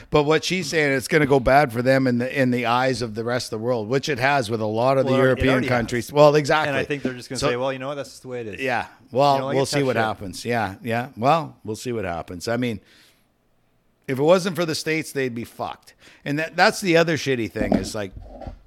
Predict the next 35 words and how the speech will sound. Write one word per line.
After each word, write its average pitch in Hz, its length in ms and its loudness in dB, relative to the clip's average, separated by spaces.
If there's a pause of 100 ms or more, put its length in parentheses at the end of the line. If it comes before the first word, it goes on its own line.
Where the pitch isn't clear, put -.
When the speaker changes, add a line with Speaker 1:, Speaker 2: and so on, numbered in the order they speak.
(1600)
Speaker 1:
so 147 500 2
it's 147 180 0
okay 185 320 2
for 175 100 -6
them 160 220 2
to 151 60 -4
go 156 180 4
in 151 220 2
and, 117 300 -4
and 123 260 -4
drop 135 280 -2
all 143 100 0
these 135 160 -2
bombs 131 320 -2
and 113 60 -8
kill 131 180 2
everybody, 127 440 0
and, 127 400 -4
and, 123 220 -6
and 123 200 -4
the 117 80 -4
States 147 400 -4
is 135 140 -4
supplying 139 500 -2
them 139 140 -2
with 127 120 -2
weapons. 123 480 -4
And 143 160 -2
then, 143 220 0 (480)
so 156 260 2
they've 165 240 2
killed 160 300 2
all 151 160 2
these 147 220 -4
people, 127 460 -6